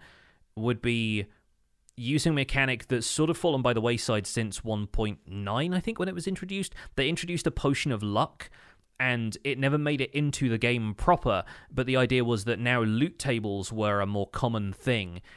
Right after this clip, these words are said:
You could, um, you could drink a luck potion, and the loot table for a chest would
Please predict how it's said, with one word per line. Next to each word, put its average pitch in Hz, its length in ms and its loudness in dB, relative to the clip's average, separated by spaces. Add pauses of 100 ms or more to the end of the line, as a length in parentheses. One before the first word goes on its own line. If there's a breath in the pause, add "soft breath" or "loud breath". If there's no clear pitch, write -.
(180 soft breath)
You 110 320 -2
could, 107 500 -2 (380 soft breath)
um, 95 480 -2 (340)
you 123 80 -6
could 127 140 -2
drink 127 200 2
a 135 60 2
luck 123 320 0
potion, 113 520 -2 (340 soft breath)
and 107 380 -2 (300)
the 117 160 -2
loot 123 260 -2
table 113 360 0
for 104 420 0
a 101 180 0
chest - 500 0
would 110 280 -4